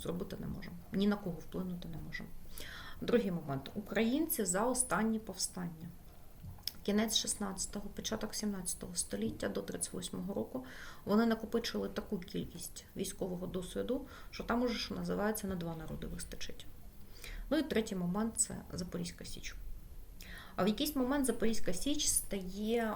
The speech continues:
а, реальною, а, третьою силою на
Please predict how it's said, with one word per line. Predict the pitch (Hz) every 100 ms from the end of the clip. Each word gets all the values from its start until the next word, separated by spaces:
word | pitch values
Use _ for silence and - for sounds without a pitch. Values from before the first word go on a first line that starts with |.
| 202
а, | - - - - -
реальною, | 190 190 214 247 269 247 226 196 202 185 170 -
а, | 175 165 -
третьою | - 196 175 - -
силою | - - - 180 175 196 254 302 - - -
на | - 160